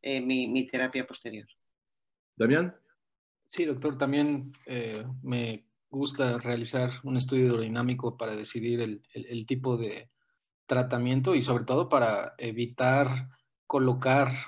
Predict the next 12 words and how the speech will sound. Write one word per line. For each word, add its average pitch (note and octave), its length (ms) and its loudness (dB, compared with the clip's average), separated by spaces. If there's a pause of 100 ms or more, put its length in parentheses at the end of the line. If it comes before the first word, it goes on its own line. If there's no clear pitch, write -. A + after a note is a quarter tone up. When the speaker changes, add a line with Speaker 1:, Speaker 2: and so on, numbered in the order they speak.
(220)
Speaker 3:
algún, B2+ 920 0 (360)
eh, A2 640 -4 (380)
algún B2 300 -4
dispositivo C3+ 1080 2
y A#2 160 -10
que A#2 100 -4
el A2 100 -8
paciente B2 400 -4
tenga A#2+ 600 -4
algún A2 520 -8
problema A2 720 -6 (420)
vesical A#2 720 -4